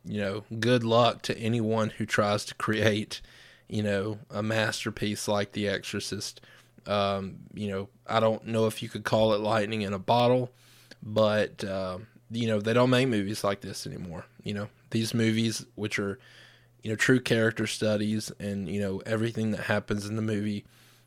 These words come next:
is almost taking a backseat to the fact that it is a, such a strong character study. Um,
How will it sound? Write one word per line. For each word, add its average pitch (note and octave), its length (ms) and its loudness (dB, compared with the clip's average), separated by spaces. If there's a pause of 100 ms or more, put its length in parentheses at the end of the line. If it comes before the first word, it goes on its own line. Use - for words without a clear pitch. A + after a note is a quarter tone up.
(100)
is G#2+ 240 -2
almost G#2+ 500 2
taking G#2+ 400 0
a G#2 80 -4
backseat G2+ 640 0
to G2 420 -4
the G#2 100 -6
fact G#2 340 2
that G2+ 120 -2
it G2+ 100 -2
is A2+ 400 2
a, G#2 120 -6
such - 260 -4
a G#2+ 60 -2
strong G#2+ 340 4
character G2+ 420 0
study. G2+ 520 -2 (600)
Um, G2 480 -4